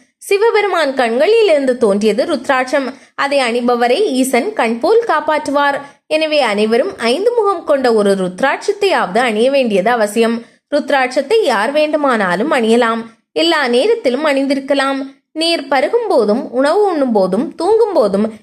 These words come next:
எல்லா காலத்திலும் ருத்ராட்சம் அணிந்திருக்க வேண்டும் என்று சிவபெருமானை கூறியுள்ளதாக சிவபுராணம் கூறுகிறது. சிறுவர் சிறுமியர் ருத்ராட்சம் அணிவதால்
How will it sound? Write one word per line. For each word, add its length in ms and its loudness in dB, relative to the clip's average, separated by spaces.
எல்லா 320 2
காலத்திலும் 600 0
ருத்ராட்சம் 640 0
அணிந்திருக்க 460 0
வேண்டும் 320 0
என்று 260 0
சிவபெருமானை 840 2
கூறியுள்ளதாக 880 2
சிவபுராணம் 720 -2
கூறுகிறது. 640 2
சிறுவர் 500 0
சிறுமியர் 520 0
ருத்ராட்சம் 560 0
அணிவதால் 480 0